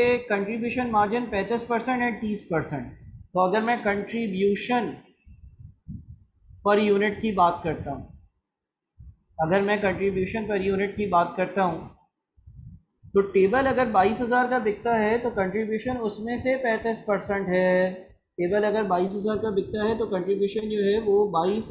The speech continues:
हज़ार का पैंतीस परसेंट है, ऐसा ही लिखा है ना। तो बाईस हज़ार का पैंतीस परसेंट जो है वो कितना बन जाता है? बाईस हज़ार का पैंतीस परसेंट बन जाता है सात हज़ार सात सौ।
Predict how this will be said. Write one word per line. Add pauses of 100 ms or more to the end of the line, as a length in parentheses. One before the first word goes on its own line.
(120)
हज़ार
का (240)
पैंतीस
परसेंट (320)
है, (1300)
ऐसा
ही
लिखा
है
ना। (1120)
तो
बाईस
हज़ार
का
पैंतीस
परसेंट
जो
है
वो
कितना
बन
जाता
है? (200)
बाईस
हज़ार
का
पैंतीस
परसेंट
बन
जाता
है
सात
हज़ार
सात
सौ।